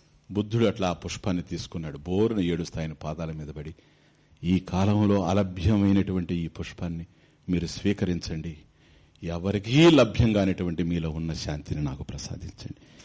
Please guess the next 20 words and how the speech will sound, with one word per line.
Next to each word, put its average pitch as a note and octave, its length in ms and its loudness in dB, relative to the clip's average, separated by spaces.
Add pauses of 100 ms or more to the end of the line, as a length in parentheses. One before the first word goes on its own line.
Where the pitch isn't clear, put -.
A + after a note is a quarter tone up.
(140)
ఈ A2 40 10
పాద C3 240 8
పద్మాలకు D#3 480 10
నన్ను B2 220 12
దూరం G2 280 10
చేయబాకండి, D#2 580 0 (1040)
నీ E3 60 10
చరణ F#3+ 380 8
కమలాలకు B3 460 10
నన్ను A#3 220 12
దూరం D3 220 12
చేయబాకండి" F#2 500 4
అని E2+ 100 0
బోరున E2+ 340 -2
ఏడుస్తాడు. D#2 460 -10 (320)
అరే, A2 220 -12 (1400)
ఐదు F#3 300 6
రూపాయలకు A3+ 600 6
వచ్చేటువంటి F#3 460 6
పుష్పాన్ని F#3+ 920 8